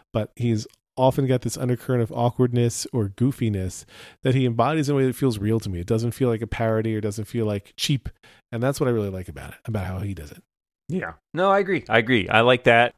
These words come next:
Speaker 2: I, a lot of the, the actors are good. I mean, like, you know, Kate Mara's good. She just doesn't have anything to do for a lot of the movie. Ian McShane is a fabulous actor, and I think he's actually fantastic in the scenes that he's in. But it's unfortunate because I think his story does feel disconnected,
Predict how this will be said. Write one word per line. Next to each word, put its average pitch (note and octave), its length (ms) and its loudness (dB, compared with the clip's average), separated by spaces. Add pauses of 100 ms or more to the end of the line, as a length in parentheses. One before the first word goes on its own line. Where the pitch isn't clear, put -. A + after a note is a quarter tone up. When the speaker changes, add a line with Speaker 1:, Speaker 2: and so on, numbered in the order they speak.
(120)
Speaker 2:
I, G2+ 480 4
a A#2 80 0
lot C#3+ 180 6
of E3+ 60 0
the, D#3 180 4
the D3 180 2
actors C#3 320 0
are C3+ 80 2
good. C3 180 -2
I A2 80 0
mean, B2 160 6
like, B2 220 4
you E3+ 100 2
know, G#2+ 280 2
Kate D#3+ 180 4
Mara's D#3+ 300 4
good. G#2+ 340 4
She A#2 140 2
just G#2 100 0
doesn't G#2 200 2
have F#2+ 60 4
anything F2+ 240 0
to D#2 80 -12
do E2+ 320 2 (380)
for G2+ 160 0
a E2+ 40 0
lot F2 100 2
of F2 60 -2
the F2 60 -2
movie. F2+ 320 -2
Ian F#3 160 8
McShane D3 520 4
is - 160 0
a A#2 40 4
fabulous C3+ 380 4
actor, G2 240 0
and F#2+ 80 4
I A2+ 80 6
think C#3 160 0
he's A2+ 180 4
actually G#2+ 400 4
fantastic G#2 560 2
in F#2+ 80 -4
the F#2 80 -2
scenes G#2 240 0
that G2+ 140 -2
he's F#2 200 -2
in. F2 380 2 (320)
But A2 460 4 (200)
it's - 140 2
unfortunate D3+ 480 4
because A2+ 200 0
I B2+ 80 8
think - 180 0
his A#2 160 0
story A#2 240 4
does A2+ 280 2
feel G#2+ 220 2
disconnected, G2 880 -2